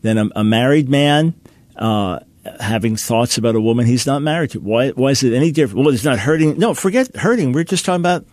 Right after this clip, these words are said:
the thoughts. You know, we're just talking about those 'cause it's illicit.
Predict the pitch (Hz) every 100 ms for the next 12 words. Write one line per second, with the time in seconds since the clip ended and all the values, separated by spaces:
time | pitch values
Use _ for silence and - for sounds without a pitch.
0 | _ - 156 214 214 - - - - -
1 | 127 147 147 139 156 - - - - 156
2 | 156 147 147 143 165 - 123 135 123 160
3 | 151 180 196 - -